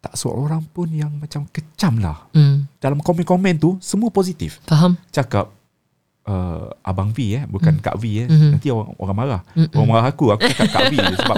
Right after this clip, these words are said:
Speaker 1: Kak V datang hari tu dengan imej
Speaker 2: Abang.
Speaker 1: lelaki. So,
Speaker 2: Ah.
Speaker 1: Abang V, eh. Abang V ni handsome, kacak,
Speaker 2: Mhm.
Speaker 1: ma-, ma-, macho,
Speaker 2: Hmm,
Speaker 1: macho,
Speaker 2: macho.
Speaker 1: macho, macho dengan, uh, orang kata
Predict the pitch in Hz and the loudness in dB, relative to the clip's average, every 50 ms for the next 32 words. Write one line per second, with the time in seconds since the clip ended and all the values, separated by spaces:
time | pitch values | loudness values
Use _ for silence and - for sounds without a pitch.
0 | - - - 123 113 113 135 147 139 131 - - 139 135 131 135 135 - 165 151 | -2 -2 -2 -2 0 2 2 2 2 2 2 0 0 2 0 0 0 0 -2 0
1 | 131 120 98 110 120 120 127 - 202 208 170 208 208 175 156 143 135 - - - | 0 0 0 0 0 0 2 4 4 4 4 4 4 4 4 4 4 2 2 2
2 | 139 151 165 165 160 156 143 139 135 127 135 143 156 147 120 160 156 - - - | 2 4 4 4 4 4 4 4 2 2 2 0 0 0 0 0 -2 -6 -10 -16
3 | - - - 113 - - - 139 143 160 170 165 170 190 185 165 170 190 220 208 | -18 -18 -18 -18 -8 -6 -4 -2 -2 -2 -2 -2 -4 -4 -2 -2 -2 -2 -4 -6
4 | - _ _ _ _ _ _ _ _ _ _ _ _ _ _ _ _ _ _ _ | -10 _ _ _ _ _ _ _ _ _ _ _ _ _ _ _ _ _ _ _
5 | _ - - 147 156 151 - - 202 196 180 160 - 147 151 160 156 - 208 185 | _ 0 2 2 2 2 2 2 2 2 2 0 0 0 0 0 0 2 2 2
6 | 170 - 170 151 160 156 143 143 151 151 - - 135 156 160 156 - 156 165 - | 4 4 6 6 8 8 6 6 2 0 -2 -2 -2 0 0 0 0 0 0 -2
7 | - - 175 123 113 113 123 156 160 147 139 151 120 143 156 160 - - 170 139 | -2 0 0 2 2 4 4 6 6 6 6 4 4 4 4 4 4 2 4 4
8 | - 143 104 104 117 131 151 156 156 - - 220 196 135 101 92 90 87 90 - | 4 4 2 2 0 0 0 -2 -4 -6 -2 2 2 2 2 0 -2 -4 -6 -8
9 | 80 117 127 127 120 123 120 117 113 113 113 - _ - - - - - - - | -8 -8 -8 -6 -4 -4 -2 -2 -4 -4 -8 -10 _ -20 -20 -20 -20 -20 -14 -8
10 | - 120 117 107 110 101 - - - - - - - - _ _ _ _ _ _ | -4 -2 -2 0 -2 -2 -4 -8 -12 -16 -18 -20 -20 -20 _ _ _ _ _ _
11 | - 117 120 117 117 123 113 - - 120 | -6 -4 -2 -2 -2 -4 -4 -2 -2 0